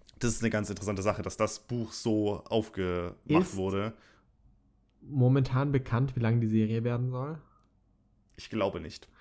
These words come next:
Speaker 1: Ich
Speaker 2: Weil,
Speaker 1: weiß
Speaker 2: weil
Speaker 1: nicht.
Speaker 2: das ist was, was mich auch interessiert, weil ich gehe davon aus, dass sie nicht eine Staffel machen und dann ist das abgeschlossen. Äh,
Speaker 1: Ja.
Speaker 2: das würde ich mich sehr stark verwundern.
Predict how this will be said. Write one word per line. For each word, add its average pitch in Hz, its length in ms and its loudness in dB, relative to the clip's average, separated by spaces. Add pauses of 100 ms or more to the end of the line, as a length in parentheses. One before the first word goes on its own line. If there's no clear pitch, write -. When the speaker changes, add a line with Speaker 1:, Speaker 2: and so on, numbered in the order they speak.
(260)
Speaker 1:
Ich - 40 -6
Speaker 2:
Weil, 135 180 6
Speaker 1:
weiß 127 100 0
Speaker 2:
weil 135 140 6
Speaker 1:
nicht. 135 60 4
Speaker 2:
das 160 120 6
ist 143 120 -4
was, 139 220 2
was 123 140 4
mich 135 180 6
auch - 160 6
interessiert, 101 720 4
weil 110 200 4
ich - 140 -2
gehe 143 100 8
davon 123 220 8
aus, 117 240 2
dass 110 140 -2
sie 110 140 8
nicht 123 340 6
eine 113 180 6
Staffel 107 300 2
machen 98 240 0
und 95 80 0
dann 95 160 2
ist 92 120 -4
das 92 140 -2
abgeschlossen. 95 640 0 (720)
Äh, 98 180 4
Speaker 1:
Ja. 98 120 4
Speaker 2:
das 104 160 0
würde 104 140 6
ich 95 100 2
mich 104 260 4
sehr 120 300 8
stark 104 260 2
verwundern. 98 540 2